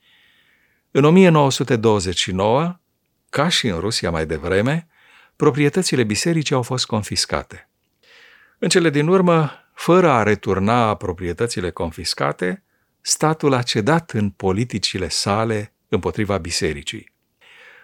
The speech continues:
În Europa s-a sperat că Liga Națiunilor va putea împiedica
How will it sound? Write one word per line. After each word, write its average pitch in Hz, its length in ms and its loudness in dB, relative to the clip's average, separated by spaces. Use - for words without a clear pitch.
În 117 120 2
Europa 170 420 4
s-a 160 160 -2
sperat 143 420 0
că 120 400 2
Liga 117 400 2
Națiunilor 127 760 2
va 110 180 2
putea 131 320 -2
împiedica 117 1000 0